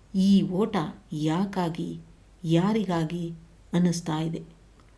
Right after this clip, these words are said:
ಅಪ್ಪ, ಅಮ್ಮ ನೀವಿಬ್ರೂ ಇಲ್ದಿದ್ ಮೇಲೆ ನನಗೆ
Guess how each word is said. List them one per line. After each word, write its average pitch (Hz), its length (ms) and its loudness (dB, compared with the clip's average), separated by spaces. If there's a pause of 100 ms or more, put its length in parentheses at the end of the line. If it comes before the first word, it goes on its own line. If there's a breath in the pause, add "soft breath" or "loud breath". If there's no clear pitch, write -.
(260)
ಅಪ್ಪ, 170 260 -2 (540)
ಅಮ್ಮ 185 420 2 (340)
ನೀವಿಬ್ರೂ 226 560 4
ಇಲ್ದಿದ್ 196 440 2
ಮೇಲೆ 175 460 -2 (1200 soft breath)
ನನಗೆ 208 540 2